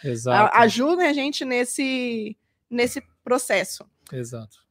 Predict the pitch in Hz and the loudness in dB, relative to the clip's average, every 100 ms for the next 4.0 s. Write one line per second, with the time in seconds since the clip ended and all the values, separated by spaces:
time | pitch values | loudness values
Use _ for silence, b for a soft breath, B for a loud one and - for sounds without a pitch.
0 | _ 220 247 302 311 302 294 262 233 214 | _ 2 2 2 0 0 0 -2 -2 -2
1 | 220 269 269 277 277 277 294 277 277 269 | -4 -6 -6 -4 -2 -2 0 -2 2 2
2 | 254 - 247 269 247 254 269 269 277 254 | 2 0 0 2 4 4 2 0 -2 -2
3 | 269 269 269 262 277 - 294 320 370 370 | -2 -2 -2 -6 -8 -4 -2 0 2 2